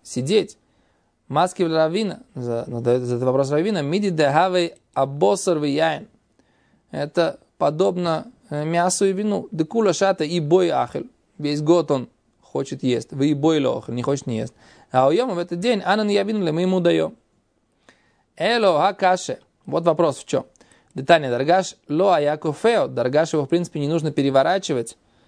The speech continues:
когда он скорбящий. Эло зукфо. Может его ровно ставить. Ви амрис. Если ты хочешь сказать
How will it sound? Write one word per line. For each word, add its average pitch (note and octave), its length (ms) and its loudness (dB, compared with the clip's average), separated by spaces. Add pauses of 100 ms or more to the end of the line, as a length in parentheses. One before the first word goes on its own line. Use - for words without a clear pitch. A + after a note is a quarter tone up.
(120)
когда C3 380 2
он C3+ 260 -2 (140)
скорбящий. C3+ 720 0 (180)
Эло G3 260 2
зукфо. D3+ 460 0
Может A#2+ 220 -6
его B2+ 360 0
ровно F#3 380 2
ставить. - 440 -8 (520)
Ви F3 160 2
амрис. C3+ 260 0
Если C3+ 140 -10
ты E3 80 -2
хочешь C#3+ 160 2
сказать C#3 320 2